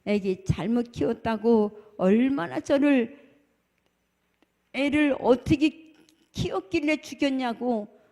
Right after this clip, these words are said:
얼마나 저를 캐피듯이 때렸는지, 상관도 없는 이웃집 총각이 달려들어가지고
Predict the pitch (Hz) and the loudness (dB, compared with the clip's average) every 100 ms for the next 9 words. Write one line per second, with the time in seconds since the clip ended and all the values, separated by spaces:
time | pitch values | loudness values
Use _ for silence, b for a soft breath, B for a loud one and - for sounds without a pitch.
0 | b _ 214 220 220 208 202 202 190 190 | b _ 0 2 0 -4 -8 -6 -6 -4
1 | - 240 - - 302 262 - 302 247 254 | -4 -4 -2 -2 -2 -10 -10 -8 -4 -4
2 | 240 214 - - - _ _ _ _ _ | -4 -8 -12 -18 -18 _ _ _ _ _
3 | _ _ _ _ _ _ _ _ - - | _ _ _ _ _ _ _ _ -6 -2
4 | 247 233 226 214 220 226 220 214 214 - | -2 -4 -4 -4 -2 0 0 -2 -6 -4
5 | 214 190 208 - 156 202 196 190 196 _ | -4 -4 -12 -8 -8 -8 -10 -10 -16 _
6 | - 180 202 196 208 196 190 185 180 185 | -12 -8 -8 -8 -10 -12 -12 -12 -10 -4
7 | 202 190 | -4 -4